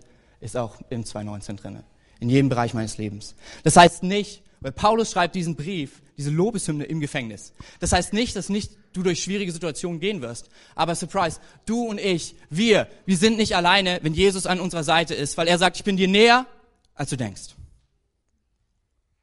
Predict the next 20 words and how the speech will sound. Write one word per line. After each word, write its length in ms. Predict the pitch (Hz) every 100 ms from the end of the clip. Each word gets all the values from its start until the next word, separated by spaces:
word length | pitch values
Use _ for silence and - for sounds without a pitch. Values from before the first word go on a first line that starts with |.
| _ _ _ _ _ _ _ _ _ _ _ _ _ _ _
Und 100 | -
was 220 | 135 165 190
wäre, 260 | 190 180
wenn, 460 | 139 117 101 - - - - - - _ _ _ _ _
anstatt 540 | - 131 170 170 - - - -
siebzehn 500 | 143 196 - 208 180
Mal 440 | 165 160 147 143 - - - _ _ _ _ -
die 80 |
schlechten 460 | 135 165 180 - 180
Dinge 200 | 175 170
zu 120 | -
betonen, 540 | 147 - 175 156 110 104 - _ _ _ _ _ _
wir 140 | 131
anfangen 360 | 147 170 180 156
würden, 240 | 151 147
für 120 | 143 -
unsere 220 | 135 127
Freunde 400 | - 139 190 202
zu 140 | 160
beten, 440 | 139 151 135 123